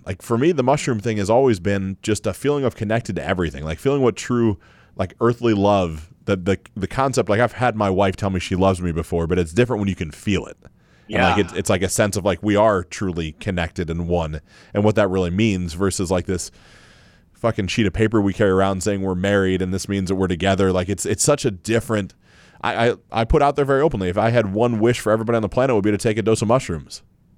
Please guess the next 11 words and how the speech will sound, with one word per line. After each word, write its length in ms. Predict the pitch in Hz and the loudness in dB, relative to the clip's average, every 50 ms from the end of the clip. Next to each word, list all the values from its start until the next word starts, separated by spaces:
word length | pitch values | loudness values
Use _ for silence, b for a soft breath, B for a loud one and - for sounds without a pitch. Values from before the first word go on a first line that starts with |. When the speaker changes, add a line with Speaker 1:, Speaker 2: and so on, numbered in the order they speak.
| _ _ | _ _
Speaker 2:
Yeah. 180 | - 127 123 113 | -4 -2 0 2
Speaker 1:
Right? 200 | 98 110 120 - - _ _ | 4 4 2 2 -2 _ _
And 80 | - 110 | -8 0
do 140 | 98 117 123 | 6 6 6
it 80 | 120 | 6
the 80 | - 113 | 6 4
right 160 | 113 120 131 - | 6 6 6 6
way. 120 | 92 87 | 2 0
Speaker 2:
Yeah. 60 | - 113 | 0 -2
Speaker 1:
Maybe, 200 | 120 131 135 - b b b b b b b b b | -2 -2 -2 -6 b b b b b b b b b
I, 140 | - 107 - | -6 -6 -6